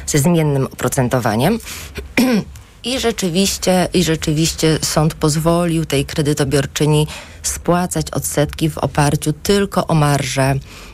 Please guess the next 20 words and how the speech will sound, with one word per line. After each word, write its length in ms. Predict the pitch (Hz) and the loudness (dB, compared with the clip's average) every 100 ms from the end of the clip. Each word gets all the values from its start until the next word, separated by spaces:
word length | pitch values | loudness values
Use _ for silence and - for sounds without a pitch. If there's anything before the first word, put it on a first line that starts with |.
| - | -2
mm, 360 | 175 151 143 139 | 2 4 2 2
o 100 | - | 2
marżę 400 | 147 135 117 139 | 2 2 0 -2
banku. 600 | 123 120 123 - 175 226 277 - - - - - | 0 0 -2 0 2 2 -2 -14 -20 -18 -8 0
Nie 200 | 170 170 | 2 2
wiadomo 400 | 165 220 185 120 | 2 2 2 0
oczywiście, 440 | 143 127 - - | -2 -6 -4 -4
jakie 140 | 139 | 0
będzie 420 | 143 139 135 117 - | 2 2 4 2 2
rozstrzygnięcie, 1040 | 147 139 - - 139 180 139 123 - 95 85 - - - 131 131 120 | 2 2 0 -2 2 2 2 -2 -4 -4 -4 -8 -20 -4 0 2 2
y, 40 | 120 | 0
tego, 420 | 135 131 120 - | 0 2 2 0
tego, 220 | - 143 120 | -2 0 0
tego 200 | - 131 | 2 0
sporu. 400 | - 120 120 151 | 2 2 2 2
To 120 | 110 | 2
jest 140 | 117 | 0
jakby 240 | 117 - 117 | -2 -2 -2
dopiero 360 | - 131 117 | 0 0 0
pierwszy, 600 | - 131 - - - 87 | 2 0 2 -2 -2 -2